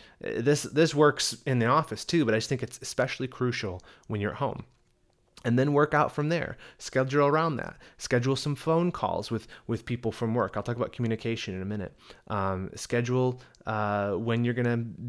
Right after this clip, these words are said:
go on your walks with your family, like I said, or, or when your meals are, or all those things. And just block out your whole day and just make a plan for what you're gonna do. And then you won't have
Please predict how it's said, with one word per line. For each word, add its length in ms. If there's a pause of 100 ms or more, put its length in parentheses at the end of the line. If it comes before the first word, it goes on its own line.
go 140
on 180
your 120
walks 380
with 120
your 80
family, 380
like 200
I 120
said, 340
or, 260 (240)
or 80
when 140
your 100
meals 380
are, 260
or 60
all 120
those 280
things. 400 (240)
And 160
just 260
block 480
out 320
your 160
whole 240
day 540 (420)
and 320
just 160
make 180
a 60
plan 300
for 100
what 60
you're 80
gonna 160
do. 300 (400)
And 180
then 280 (240)
you 160
won't 320
have 520